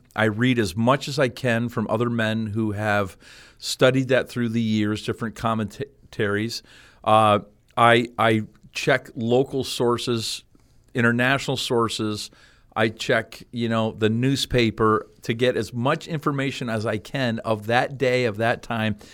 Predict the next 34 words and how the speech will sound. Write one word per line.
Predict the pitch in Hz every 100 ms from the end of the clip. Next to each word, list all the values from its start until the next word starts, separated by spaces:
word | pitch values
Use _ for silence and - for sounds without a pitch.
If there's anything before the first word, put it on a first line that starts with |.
| - -
and | 110 107
what | 117 123
is | 113
needed. | 113 104 104 - - - _
And | 117 104 104
then | 117 131 143 151 - _ _ _
I | 110 117 131 139 147 - -
preach | - 123 123 - - -
with | 120 110
as | 98
much | 104 110 - -
passion | - 117 120 123 139 139 -
as | 101
I | 101
possibly | 98 - 113 107 104 110
can. | 107 - 98 90 87 _ _
I, | 104 107 - -
I | 110
want | 104 110 110
to |
put | 101 120 101
my | 98
heart | 82 - 127 143
into | 147 147 143
it. | 143 151 - - -
I | 120
want | 123 123 -
people | 123 110
to | -
know | 107 107 110 107
I'm | 107 101
excited | 87 - - 131 135 139
about | 139 131 135
it. | 151